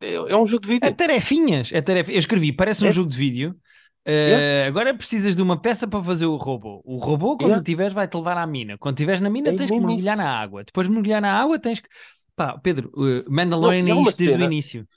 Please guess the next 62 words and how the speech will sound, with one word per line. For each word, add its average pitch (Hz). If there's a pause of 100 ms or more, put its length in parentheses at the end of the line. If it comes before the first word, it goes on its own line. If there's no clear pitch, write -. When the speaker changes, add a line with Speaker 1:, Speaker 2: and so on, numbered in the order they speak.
(320)
Speaker 1:
e 160
há 202
uma 208
cena 165
neste 156
episódio 127 (100)
que, 131
que -
eu 131
fiquei, 127
olha, 101
vocês, - (460)
o -
que -
é -
que -
vocês 139
estão 107
a -
fazer? 87 (120)
Em 139
que 143
ele 156
tá 175
na 165
nave, 107 (640)
quarenta 104
por -
cento 101
do, 98
dos 92
episódios 95
é 92
ele 90
na 92
nave 85
de 87
um 87
lado 87
para 92
o 92
outro, 110 (520)
ele 131
tá 180
na 175
nave 147
e -
ele 170
começa 180
a -
mostrar 143 (300)
ao 123
Grogu, 117
que 120
é 104
um, 107
é 90
um 98
bebé 98
que -
não 101
fala, 92